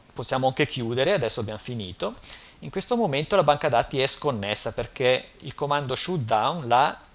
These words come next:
sconnessa dal, dalla nostra interfaccia grafica, quindi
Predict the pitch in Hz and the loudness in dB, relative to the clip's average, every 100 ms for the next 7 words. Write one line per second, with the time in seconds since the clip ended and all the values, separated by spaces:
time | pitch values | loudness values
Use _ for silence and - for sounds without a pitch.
0 | - - - 180 160 120 104 107 - 127 | 0 2 4 2 0 0 0 0 0 0
1 | 110 104 107 113 117 - _ _ _ _ | 0 2 2 0 0 -8 _ _ _ _
2 | - 131 120 117 120 131 113 113 - 110 | -8 -2 0 0 -2 -6 -6 -6 -4 -6
3 | - 107 104 92 - 107 107 - 156 143 | -4 -6 -6 -8 -10 -12 -12 -6 -4 2
4 | 147 160 | 2 2